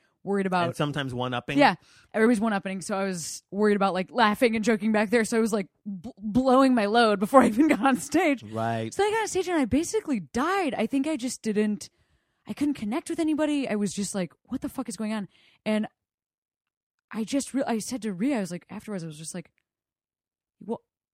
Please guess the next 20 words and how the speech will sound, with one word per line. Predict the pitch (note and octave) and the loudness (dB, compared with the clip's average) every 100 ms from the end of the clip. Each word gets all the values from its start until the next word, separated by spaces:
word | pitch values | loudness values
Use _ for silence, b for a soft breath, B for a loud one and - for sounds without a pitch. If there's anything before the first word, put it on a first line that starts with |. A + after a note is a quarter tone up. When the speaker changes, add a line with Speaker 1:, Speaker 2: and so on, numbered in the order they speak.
| - | -6
Speaker 1:
I | |
mean, | G#3+ | -4
and | G#3 | -2
it | F#3+ | -4
would | F#3+ | -4
have | F3+ | -6
been | F3 | -8
great | E3+ E3 | -8 -12
to | D#3 | -14
be | |
taping | D#3 D#3+ - | -12 -14 -14
myself | - - - - | -16 -16 -18 -18
'cause | E3+ | -12
maybe | F3+ F3 | -8 -6
I | |
would | E3+ E3+ | -6 -6
have | C#3+ | -6
been | E3 | -8
able | D#3+ | -8
to | E3 | -10